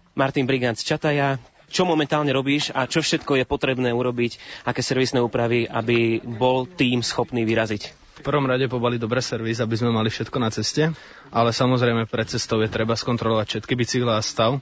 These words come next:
Speaker 2: A momentálne som našiel jeden bicykel, ktorý sa mi nepozdáva jeho stav a kontrolujem teda, či je schopný a môže ten bicykel vyraziť na cestu.
Speaker 1: Čo konkrétne sa ti na ňom nepozdáva? Pozerám, že máš v rukách prednú vidlu.
Speaker 2: No, predná vidla sa nejako veľmi hýbe a obávam sa, že je prasknutá, ale uvidíme, ako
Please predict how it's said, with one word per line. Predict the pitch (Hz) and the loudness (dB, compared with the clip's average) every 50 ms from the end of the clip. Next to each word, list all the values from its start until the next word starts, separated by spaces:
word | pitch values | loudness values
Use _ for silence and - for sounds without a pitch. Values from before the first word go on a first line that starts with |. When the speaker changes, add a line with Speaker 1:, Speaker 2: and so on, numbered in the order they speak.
| - - _ | -6 -14 _
Speaker 2:
A | - 120 120 | -4 -2 0
momentálne | 131 147 156 151 127 143 131 135 131 - | 2 4 2 4 4 2 2 2 0 0
som | - 127 123 | 0 0 0
našiel | 123 120 - 131 117 110 | 0 0 0 -2 0 0
jeden | 120 117 113 | 0 0 0
bicykel, | 117 - - 123 113 110 - | 0 -2 -2 -2 -2 -2 -2
ktorý | - - 113 110 113 110 107 104 98 - - | -2 -2 0 0 2 2 0 0 -2 -4 -8
sa | - - 131 | -2 0 2
mi | 127 131 | 4 4
nepozdáva | 135 135 131 - 139 123 113 110 110 113 113 | 2 0 0 0 0 2 2 2 0 2 0
jeho | 113 113 117 | 0 0 -2
stav | - - - 117 110 120 135 135 - - | -4 -4 0 0 0 0 0 -4 -6 -4
a | - 110 110 110 110 107 | -2 0 2 2 0 0
kontrolujem | - 123 117 110 127 113 107 110 104 104 104 | 0 -2 0 0 0 0 2 0 0 0 -2
teda, | 104 113 101 107 104 101 101 | -2 -2 0 2 0 0 0
či | - - - 127 123 | -2 -2 0 0 0
je | 113 | 0
schopný | - - - 123 - 120 117 117 110 104 | 0 -2 -2 -2 -2 0 0 0 0 2
a | 107 | 2
môže | 107 110 104 98 107 | 2 0 0 -2 -4
ten | - 107 101 | -4 -4 -4
bicykel | 101 101 - - 110 101 101 | -4 -4 -4 -4 -2 -2 0
vyraziť | 107 107 107 107 95 104 | 0 0 -2 -2 -2 -4
na | 101 - | -4 -4
cestu. | 104 101 - - 104 - - - - - - - - | -6 -8 -8 -10 -14 -16 -16 -18 -18 -16 -18 -12 -2
Speaker 1:
Čo | - 170 - | 0 2 2
konkrétne | 190 196 190 160 139 120 - 123 110 | 4 2 2 0 -2 0 0 -2 0
sa | - 113 | 0 0
ti | 123 117 | 2 2
na | 113 | 2
ňom | 110 110 110 | 2 2 2
nepozdáva? | 110 104 - 120 107 113 107 107 104 110 110 - | 0 0 0 -2 0 2 2 2 2 2 0 0
Pozerám, | 123 113 117 113 117 117 113 120 | -2 0 0 0 0 0 0 0
že | 117 | 0
máš | 113 113 107 | 2 0 0
v | 110 113 120 113 | 0 -2 -2 0
rukách | - 113 107 - | 0 0 -2 -2
prednú | - - 123 120 120 110 98 | -2 -2 -2 0 0 0 0
vidlu. | 110 104 117 139 175 175 - - - - - | 0 2 2 0 0 -2 -6 -14 -20 -10 -4
Speaker 2:
No, | - 147 156 160 165 165 | -2 0 2 2 2 2
predná | 143 165 147 160 170 | 2 0 0 2 0
vidla | 165 151 160 160 143 | 0 2 2 0 0
sa | - - 135 127 131 | 0 0 0 0 2
nejako | 127 123 123 - 143 135 127 131 | 2 0 0 0 2 2 2 2
veľmi | 143 147 135 | 2 2 2
hýbe | 123 110 107 110 117 143 156 151 - - - | 0 0 2 2 2 0 0 -4 -6 -8 -4
a | 117 113 107 | 0 0 0
obávam | 104 120 131 131 123 117 - | 2 2 2 2 2 0 0
sa, | 117 | 0
že | 113 120 | 0 0
je | 113 - | 0 0
prasknutá, | 110 110 - - - 110 104 - 113 120 117 | 0 -2 -2 -2 -4 -4 0 0 2 2 2
ale | 110 110 104 | 2 0 0
uvidíme, | - 120 113 113 104 107 107 107 98 - | 0 0 0 2 0 0 0 -2 -2 -4
ako | 107 - - | -6 -6 -4